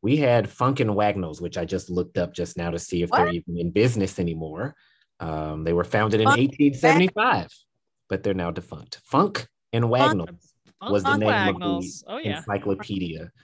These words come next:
Speaker 1: uh, company that we
Speaker 3: I,
Speaker 1: had.
Speaker 3: I believe we had the World Book. I think that was
Speaker 1: We
Speaker 3: our
Speaker 1: had those
Speaker 3: set.
Speaker 1: too.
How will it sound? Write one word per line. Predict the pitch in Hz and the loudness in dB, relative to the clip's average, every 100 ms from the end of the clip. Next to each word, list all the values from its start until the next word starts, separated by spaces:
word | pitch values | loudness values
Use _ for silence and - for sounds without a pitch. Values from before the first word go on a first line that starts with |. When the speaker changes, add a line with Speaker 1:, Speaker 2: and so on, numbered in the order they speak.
| _ _ - | _ _ -8
Speaker 1:
uh, | 85 82 | -6 -6
company | - 90 85 82 | -6 -8 -6 -8
that | 82 80 | -6 -6
we | |
Speaker 3:
I, | 85 | -6
Speaker 1:
had. | 87 87 - - | -4 -6 -6 -8
Speaker 3:
I | 220 | -6
believe | 220 254 302 | -6 -8 -8
we | 294 302 | -8 -4
had | 277 214 | -2 -2
the | 208 | -6
World | 190 196 196 170 185 | -6 -6 -6 -8 -14
Book. | 151 - - - - _ | -14 -16 -20 -20 -20 _
I | 180 - | -20 -20
think | 170 | -16
that | 180 147 | -14 -12
was | - 247 | -10 -2
Speaker 1:
We | |
Speaker 3:
our | 220 | 0
Speaker 1:
had | 185 | 4
those | 185 175 | 4 2
Speaker 3:
set. | - | -4
Speaker 1:
too. | - 185 143 80 - | -4 2 2 2 -6